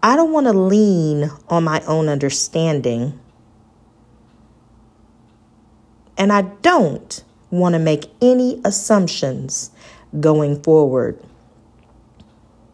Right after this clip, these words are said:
You know, there's a book called Men Are For-, From Mars and Women Are From Venus. And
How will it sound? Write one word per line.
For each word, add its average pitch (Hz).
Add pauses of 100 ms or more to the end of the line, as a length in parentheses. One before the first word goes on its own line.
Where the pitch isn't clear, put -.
(680)
You 196
know, 180
there's 165
a 143
book 156 (180)
called 139 (120)
Men 165
Are 156
For-, 156
From 156
Mars 156 (440)
and 139
Women 151
Are 139
From 131
Venus. 135 (1300)
And 147